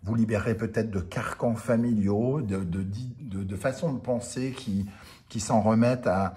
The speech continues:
à, aux autres et, euh, peut-être aux autres personnes de votre famille, de votre foyer, euh, et d'agir pour vous-même et par vous-même,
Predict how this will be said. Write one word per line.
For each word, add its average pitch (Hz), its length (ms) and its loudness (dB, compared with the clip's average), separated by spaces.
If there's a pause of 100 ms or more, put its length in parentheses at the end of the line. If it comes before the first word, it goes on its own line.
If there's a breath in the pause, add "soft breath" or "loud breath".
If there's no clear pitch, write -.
(300 loud breath)
à, 87 360 -2
aux 107 300 0
autres 123 460 2
et, 104 200 2
euh, 90 140 2
peut-être 95 560 0
aux 87 240 -2
autres 120 380 -2
personnes 98 480 0
de 95 80 0
votre 85 320 -4
famille, 98 580 0
de 104 100 0
votre 87 340 -4
foyer, 98 680 -4 (460 loud breath)
euh, 76 640 -4 (120)
et 101 100 -2
d'agir 98 500 2 (440)
pour 160 240 0
vous-même 120 500 2
et 104 120 -2
par 117 420 0
vous-même, 85 580 0